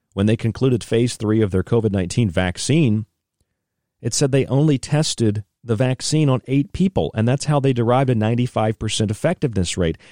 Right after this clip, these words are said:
And even so, ninety-five percent effective at doing what?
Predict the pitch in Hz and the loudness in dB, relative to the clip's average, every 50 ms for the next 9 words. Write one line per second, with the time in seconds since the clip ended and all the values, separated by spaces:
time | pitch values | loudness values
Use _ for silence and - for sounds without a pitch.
0 | - - 120 127 143 156 147 147 127 - - - 175 180 139 117 113 123 131 127 | -10 -4 -2 0 0 2 2 0 -2 -2 -2 0 2 2 2 2 2 0 0 -2
1 | - 135 135 131 - 127 123 - 127 123 117 - - 113 113 - 120 110 120 120 | -2 -2 -2 -2 -2 -4 -4 -2 -2 -2 -2 -2 -2 -2 -2 -2 -2 -4 -4 -2
2 | 110 117 113 113 117 117 104 107 123 151 165 - - - - - | 0 2 2 2 2 2 0 0 2 2 0 0 -2 -6 -16 -18